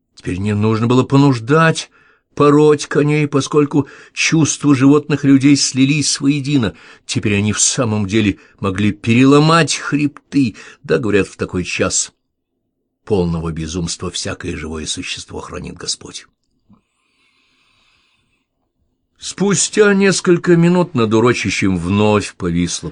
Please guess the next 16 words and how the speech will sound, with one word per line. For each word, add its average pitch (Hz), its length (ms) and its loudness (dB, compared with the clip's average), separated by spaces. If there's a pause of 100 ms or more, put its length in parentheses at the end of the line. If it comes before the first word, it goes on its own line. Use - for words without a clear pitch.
полная 131 400 -8
тишина. - 580 -16 (1300)
Такое 98 440 -2
скорое 101 560 0
избавление 95 800 0
от 90 120 -4
свидетеля 90 720 -6
могло 87 260 -4
бы 85 180 -6 (240)
порадовать. 87 680 -6 (580)
Больше - 380 -12
в - 40 -20
Дубраву 82 380 -8
носа 87 320 -6
не 92 100 -8
сунут. 101 400 -10